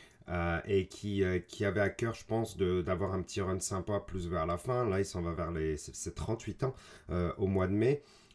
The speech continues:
Euh, il est à deux victoires back-to-back et, euh, bon, certes, la compétition chez les middleweight est vraiment pas folle, hein, à part de Reader.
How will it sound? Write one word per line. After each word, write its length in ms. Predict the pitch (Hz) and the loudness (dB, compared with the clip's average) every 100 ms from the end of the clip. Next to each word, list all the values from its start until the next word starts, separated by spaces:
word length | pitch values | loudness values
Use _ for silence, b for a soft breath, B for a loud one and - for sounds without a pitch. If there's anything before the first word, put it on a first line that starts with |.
| - | -4
Euh, 160 | 87 - | -4 -2
il 120 | 98 | 0
est 40 | 90 | 0
à 80 | |
deux 120 | 80 101 | 0 0
victoires 360 | 110 - 110 | -2 0 0
back-to-back 760 | 98 92 - 98 107 120 98 - | 0 -2 -4 0 0 0 -6 -2
et, 220 | 101 110 | 2 4
euh, 220 | 95 90 85 | 6 4 2
bon, 220 | 87 85 | -2 -4
certes, 420 | - 101 - - 92 | -4 -6 -6 -10 -6
la 160 | 80 | -6
compétition 800 | - - 82 90 - 85 - 92 | -6 -8 -6 -6 -6 -10 -8 -6
chez 160 | 90 82 | -6 -4
les 100 | 80 | -4
middleweight 580 | 82 80 82 85 90 80 | -2 -2 -2 0 -2 -6
est 100 | 67 | -10
vraiment 500 | 69 73 87 95 90 | -10 -4 -2 0 -2
pas 200 | 87 87 | -4 -4
folle, 280 | - 113 | -2 0
hein, 160 | 98 92 | 0 -2
à 40 | |
part 200 | 85 92 | -4 -4
de 100 | 87 | -4
Reader. 320 | 82 80 92 | -4 -4 -4